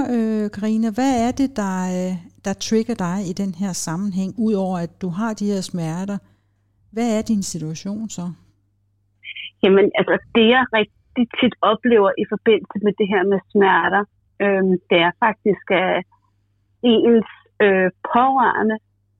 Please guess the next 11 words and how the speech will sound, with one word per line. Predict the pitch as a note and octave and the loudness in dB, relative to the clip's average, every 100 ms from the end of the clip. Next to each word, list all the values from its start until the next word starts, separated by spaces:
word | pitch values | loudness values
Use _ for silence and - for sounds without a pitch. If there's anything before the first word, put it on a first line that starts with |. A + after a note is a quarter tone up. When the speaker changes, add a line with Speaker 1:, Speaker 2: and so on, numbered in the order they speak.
| - | -6
Speaker 2:
øh, | G3+ G3 G3 F#3+ G3 - - G3 | -4 -4 -2 -4 -4 -8 -4 0
og | F#3+ F#3 F3+ F3+ F#3+ - F3 F#3+ | 0 0 0 -2 -4 -6 0 4
vennekreds, | G#3+ C4 - G#3+ F3+ F#3 - _ G#3+ G#3+ | 4 2 -2 0 0 -2 -8 _ -6 -4
Speaker 1:
Mm. | F#3+ E3 E3 A3+ | -4 -6 -2 0
Speaker 2:
de | G#3 | 2
har | A3 | 0
faktisk | G#3 - | 0 0
rigtig | G#3+ B3+ A#3 | 0 -2 0
svært | A#3 G#3 G#3+ | 0 2 2
ved | A3 | 2
ligesom | A#3 B3+ | 2 0